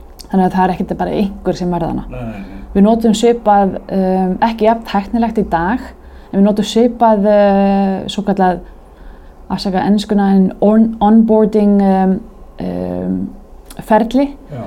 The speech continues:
Speaker 1: og til dæmis Uber er að gera.
Speaker 2: Já.
Speaker 1: Þannig að, eh, við pössum upp á að,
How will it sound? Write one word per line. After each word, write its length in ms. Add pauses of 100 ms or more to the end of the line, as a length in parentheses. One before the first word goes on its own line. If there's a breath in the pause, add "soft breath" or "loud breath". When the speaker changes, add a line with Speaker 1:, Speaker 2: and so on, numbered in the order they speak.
(300 loud breath)
Speaker 1:
og 320
til 100
dæmis 260
Uber 260
er 120
að 40
gera. 200 (340)
Speaker 2:
Já. 140 (100)
Speaker 1:
Þannig 240
að, 60
eh, 260 (140)
við 80
pössum 500
upp 120
á 140
að, 300